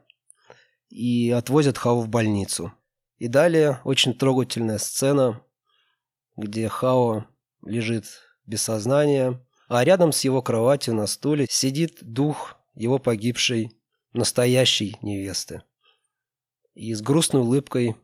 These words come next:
гладит Хао по руке и исчезает. И далее уже перед глазами Инь предстает видение. Видимо, дух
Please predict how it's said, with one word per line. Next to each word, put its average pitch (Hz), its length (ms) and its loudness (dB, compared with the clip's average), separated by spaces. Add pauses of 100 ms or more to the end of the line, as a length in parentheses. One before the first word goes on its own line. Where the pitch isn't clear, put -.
(260)
гладит 113 480 -4
Хао 107 380 -6
по 110 160 -8
руке 101 420 -8 (220)
и 170 140 -2
исчезает. 87 760 -2 (480)
И 139 100 -6
далее 151 560 2 (260)
уже 131 460 -2 (640)
перед 127 220 0
глазами 131 680 2
Инь 127 360 0 (200)
предстает 127 520 -2
видение. 117 680 -2 (760)
Видимо, 123 680 -2 (320)
дух 127 600 -2